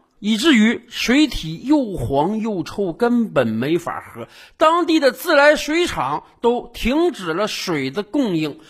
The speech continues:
很多老百姓只能到超市中去买瓶装水饮用。哎，当然我们还得提醒大家一下啊，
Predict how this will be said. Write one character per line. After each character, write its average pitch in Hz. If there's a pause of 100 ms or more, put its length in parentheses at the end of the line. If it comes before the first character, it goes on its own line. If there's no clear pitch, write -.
很 240
多 330
老 339
百 285
姓 285 (240)
只 226
能 262
到 277
超 311
市 254
中 269
去 269
买 196
瓶 285
装 269
水 202
饮 123
用。 151 (180)
哎， 180
当 220
然 233
我 202
们 180
还 208
得 196 (240)
提 196
醒 170
大 165
家 160
一 151
下 147
啊， 135